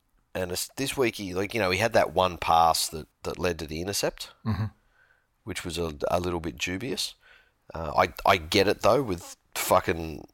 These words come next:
Speaker 1: Momirovski in the side. That's the only way that the ball will get out to the fucking winger,
Speaker 2: Yeah.
Speaker 1: is a giant fucking Harbour Bridge floater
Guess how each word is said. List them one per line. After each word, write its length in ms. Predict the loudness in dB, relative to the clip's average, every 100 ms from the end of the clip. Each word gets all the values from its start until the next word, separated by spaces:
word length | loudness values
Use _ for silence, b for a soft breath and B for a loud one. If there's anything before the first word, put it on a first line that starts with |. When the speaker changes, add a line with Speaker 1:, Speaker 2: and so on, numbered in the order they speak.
| _
Speaker 1:
Momirovski 800 | -2 0 2 2 0 0 0 0
in 80 | 0
the 80 | 0
side. 360 | 2 4 4
That's 200 | 2 0
the 180 | -2 -4 2
only 380 | 4 4 0 0
way 280 | 4 4 4
that 160 | -2
the 60 | -4
ball 260 | -2 0
will 120 | 0 -2
get 160 | 2
out 260 | 4 2 0 _ _ _ -4
to 80 |
the 80 | -4
fucking 360 | 2 2 2 -4
winger, 260 | 0 0 -4 B B
Speaker 2:
Yeah. 200 | -4 -4 -6
Speaker 1:
is 160 | -4
a 120 | -4 -4
giant 480 | 0 4 6 4 2
fucking 480 | -2 4 4 4 0
Harbour 420 | 4 6 6 4
Bridge 300 | -2 -2 -2
floater 500 | -2 2 2 4 2